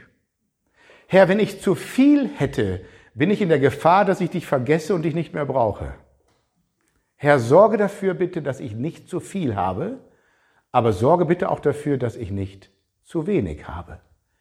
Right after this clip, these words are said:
Ich möchte Gott vertrauen, dass er mich mit all dem versorgt, was ich brauche. Und wisst ihr, das ist ja der Hirte.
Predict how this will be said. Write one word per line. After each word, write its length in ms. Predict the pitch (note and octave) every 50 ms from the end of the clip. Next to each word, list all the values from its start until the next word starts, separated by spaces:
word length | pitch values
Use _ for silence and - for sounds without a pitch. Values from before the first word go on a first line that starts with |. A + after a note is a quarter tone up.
| _ _ _ _ _ _ _ _ _ _ _ _ _ -
Ich 120 | A#2 A2+
möchte 360 | G#2+ C3 D3 D3 - C#3+ B2+
Gott 180 | A#2+ F3+ G3 F#3+
vertrauen, 580 | - - A3 A3 - - F#3+ F#3 D3 B2+ A#2
dass 160 | G#2+ A#2 A2+ -
er 240 | - - C3+ C#3
mich 200 | D3+ E3 E3+ -
mit 280 | - C3 A#2+ A2 - - - _ _ - - _
all 240 | - A2+ C3+ F3 F#3+
dem 200 | D#3+ E3+ E3+ E3+
versorgt, 520 | - - E3 C#3+ A#2+ B2 A2+ A2 G2 - -
was 140 | A2 G2+
ich 160 | - G#2 F2 -
brauche. 460 | - F#2 F#2+ G#2+ B2+ B2+ - D#3+ F#3
Und 160 | - A2+ G#2
wisst 200 | A#2 B2 A#2 -
ihr, 220 | B2 A#2 A2+ A2 G#2+ - - - - - - _
das 220 | - B2 A#2+ - -
ist 120 | A#2+ -
ja 280 | - A2 G2 F#2 E2 E2
der 120 | - A2+
Hirte. 440 | G2+ E2+ G#2 G2 E2+ - - C#2 C2